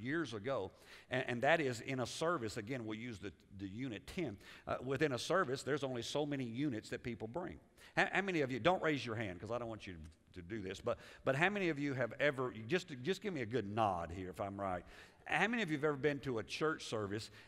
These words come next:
and, and the praise and worship went like an hour, hour and a half?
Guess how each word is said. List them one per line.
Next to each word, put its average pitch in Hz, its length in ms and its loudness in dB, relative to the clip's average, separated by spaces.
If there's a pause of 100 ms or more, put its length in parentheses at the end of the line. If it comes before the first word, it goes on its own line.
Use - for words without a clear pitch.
and, 117 320 0
and 113 140 -2
the 113 80 0
praise 165 440 2
and 117 140 -4
worship 131 480 0
went 117 220 -4
like 101 200 0
an 92 140 -2
hour, 113 640 2
hour 107 340 2
and 101 80 -4
a 98 60 -4
half? 104 580 -2